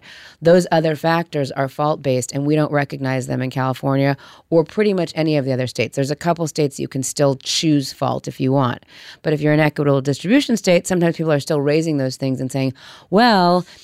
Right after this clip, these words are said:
she did sleep with the tennis instructor, so maybe she shouldn't be getting exactly half because she wasn't really there for him during the marriage, earning the money or whatever." And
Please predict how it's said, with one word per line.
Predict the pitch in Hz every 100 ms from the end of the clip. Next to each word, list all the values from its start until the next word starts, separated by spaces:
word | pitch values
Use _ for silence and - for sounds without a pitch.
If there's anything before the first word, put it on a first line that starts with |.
| - -
she | - 202
did | 185 220 202
sleep | - 214 208
with | 202
the | 202
tennis | 196 233 220 -
instructor, | 160 - 156 151 160
so | - 156
maybe | 156 151 156 170
she | - 170
shouldn't | - 165 160
be | 170
getting | 160 208 208 156
exactly | 143 147 139 131 139
half | 139 135 135
because | 143 147
she | 127 135
wasn't | 139 127
really | 151 156 165
there | 196 208
for | 180
him | 170 170
during | 165 170
the |
marriage, | 185 190 175 156
earning | 160 160 156
the |
money | 160 156 143
or | 131
whatever." | 131 135 120 107
And | 135